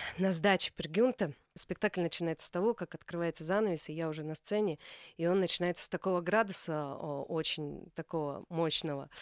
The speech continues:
И я прекрасно понимаю, что, а, на мне лежит большая ответственность, потому что как я начну, собственно, так он и пойдёт,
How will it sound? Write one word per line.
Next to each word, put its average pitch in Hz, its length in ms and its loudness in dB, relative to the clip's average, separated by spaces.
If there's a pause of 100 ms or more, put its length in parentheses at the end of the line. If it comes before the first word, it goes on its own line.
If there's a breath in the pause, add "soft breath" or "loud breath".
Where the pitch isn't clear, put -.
(320 loud breath)
И 180 80 -2
я 214 220 4
прекрасно 196 400 0
понимаю, 190 480 2
что, 156 480 -4
а, 151 240 -2
на 156 100 0
мне 175 460 2
лежит 165 320 -2
большая 165 380 -2
ответственность, 180 460 -2
потому 165 220 -6
что - 140 -10
как - 180 -6
я 165 80 -2
начну, 233 480 2 (320 loud breath)
собственно, 160 380 -4
так 190 260 0
он 175 120 0
и 160 40 0
пойдёт, 160 400 -2